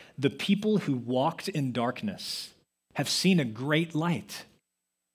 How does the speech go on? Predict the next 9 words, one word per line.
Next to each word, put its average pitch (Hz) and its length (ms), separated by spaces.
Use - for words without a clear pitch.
Those 160 300
who 143 100
dwelt 139 440
in 151 140
a 131 60
land 131 320
of 101 200
deep 143 300
darkness, 127 720